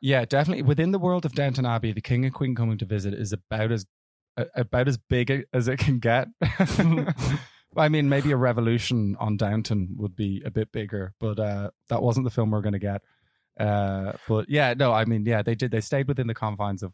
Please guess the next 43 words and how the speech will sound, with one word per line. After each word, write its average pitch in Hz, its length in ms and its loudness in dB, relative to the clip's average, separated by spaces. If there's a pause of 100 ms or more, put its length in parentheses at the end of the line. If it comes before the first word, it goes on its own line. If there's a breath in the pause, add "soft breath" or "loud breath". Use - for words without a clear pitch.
what, 104 300 -8
uh, 98 240 -4
Downton 104 320 -6
Abbey, 101 380 -4 (300)
a 117 120 -6
T 110 180 -2
V 107 140 0
show, 104 200 -2
is 95 140 -4
like. 101 220 -6 (320 soft breath)
Another 170 240 2
thing 185 160 0
that 156 100 0
I 131 140 4
kinda 131 240 0
said 131 200 -2
there 120 120 0
in 113 80 0
the 107 80 -2
view, 120 180 0
which 110 160 -2
I 113 80 2
was 107 180 0
interested 113 440 -6
in, 104 160 -2 (420 soft breath)
uh, 110 340 0
asking 113 300 -2
you 113 160 2
as 101 140 0
well, 117 200 2
was, 101 380 -4 (400)
uh, - 60 -4 (200)
I 131 200 2
disagreed 139 560 0
politically 117 480 -2
with 101 100 -4
this - 160 -10
film 98 200 -4
so 113 420 -2
much. 107 340 -4
Like, 120 220 -2
not, 151 260 0
like, 98 160 -8